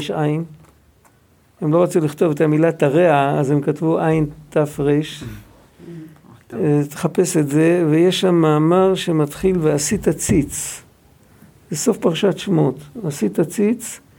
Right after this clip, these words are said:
Speaker 1: זה מאמר ארוך, אבל יש שם כמה מילים שהבן אדם שהוא הכי שקוע, הוא הכי מכור לתאוות ולכל מיני...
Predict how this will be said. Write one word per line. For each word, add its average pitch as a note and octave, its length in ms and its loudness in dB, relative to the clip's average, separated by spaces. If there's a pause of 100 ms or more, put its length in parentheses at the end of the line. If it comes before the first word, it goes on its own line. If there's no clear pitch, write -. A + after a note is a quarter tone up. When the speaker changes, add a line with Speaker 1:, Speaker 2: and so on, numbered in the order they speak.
(560)
Speaker 1:
זה E3 120 0
מאמר A3 340 4
ארוך, D#3 360 0 (840)
אבל E3 220 0
יש A3 120 -2
שם A3 120 0
כמה A#3+ 300 0
מילים G#3+ 560 0 (460)
שהבן F3 360 -2
אדם A3+ 280 -2
שהוא G#3+ 200 -2
הכי E4 280 0
שקוע, D4+ 640 0 (140)
הוא G#3 160 2
הכי G3 220 -2
מכור B3 540 0
לתאוות F#3 720 0
ולכל F3+ 400 -2
מיני... F#3 340 0